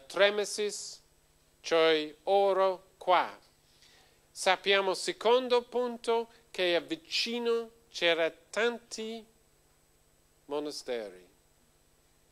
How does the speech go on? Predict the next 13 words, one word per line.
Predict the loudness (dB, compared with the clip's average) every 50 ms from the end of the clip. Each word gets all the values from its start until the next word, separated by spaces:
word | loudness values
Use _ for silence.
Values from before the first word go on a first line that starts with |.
| _ _ _ _ _ _ _ _ _ _ _ _ _ _ _ _ _ _ _ _ _ _ _ _ _ _ _ _ _ _ _ _ _ _ _ _ _ _ _ _ _ _ _
Tanti | -8 -6 -6 -6 -6 -8 -14
per | -16 -14 -10 -6 -6
il | -6 -6 -6 -10
quiz, | -12 -10 -10 -10 -10 -12 -14 -16 -18 -18 _ _ -14
naturalmente. | -12 -12 -12 -12 -12 -14 -12 -10 -6 -6 -6 -6 -6 -8 -8 -10 -10
C'era | -8 -6 -2 0 0 2 2 2 2 2 2
un, | 0 -2 -2 -4 -4 -4 -4
un | -4 -4 -2 -2 -2 -4 -6
serie, | -8 -10 -4 0 2 2 2 2 2 0 0 -2 -2
un | -4 -6
circuito | -8 -8 -10 -10 -8 -8 -6 -6 -6 -8 -8 -8 -8
di | -6 -6
monasteri | -6 -4 -4 -4 -4 -4 -6 -8 -6 -4 -2 -2 -2 -2 -4 -8